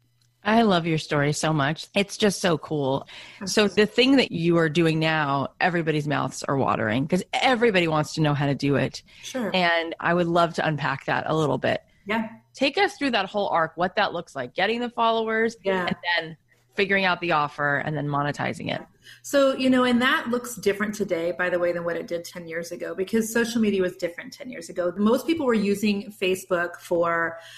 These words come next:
Speaker 2: just to show their cat pictures and what they had for dinner and, you know, the kids' birthday parties.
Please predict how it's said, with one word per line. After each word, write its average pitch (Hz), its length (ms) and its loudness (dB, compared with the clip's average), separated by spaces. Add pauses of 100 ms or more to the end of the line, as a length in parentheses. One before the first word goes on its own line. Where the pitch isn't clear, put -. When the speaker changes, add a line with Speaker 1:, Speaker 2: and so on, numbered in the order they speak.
(120)
Speaker 2:
just 202 200 0
to 202 60 0
show 190 200 0
their 180 140 0
cat 196 280 -6
pictures 180 600 -2
and 170 120 -8
what 175 140 -6
they 180 100 0
had 175 220 -4
for 185 80 -6
dinner 170 480 -6
and, 170 240 -10
you 175 60 -12
know, 165 100 -10
the 165 60 -10
kids' 180 240 -4
birthday 180 260 -2
parties. - 400 -10